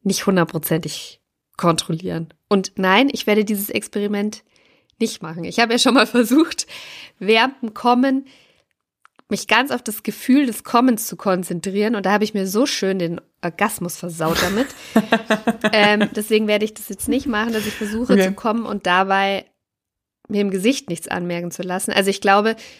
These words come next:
Speaker 1: am Gesichtsausdruck kann man's merken, am Stöhnen, an den Bewegungen, dass der Penis nach dem Kommen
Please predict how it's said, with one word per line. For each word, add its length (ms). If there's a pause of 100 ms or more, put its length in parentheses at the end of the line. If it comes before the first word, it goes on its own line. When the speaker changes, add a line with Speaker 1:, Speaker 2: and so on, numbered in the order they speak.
(320)
Speaker 1:
am 100
Gesichtsausdruck 840 (360)
kann 200
man's 280
merken, 420
am 120
Stöhnen, 480
an 180
den 140
Bewegungen, 720 (300)
dass 300
der 340 (100)
Penis 800 (1040)
nach 400
dem 180
Kommen 460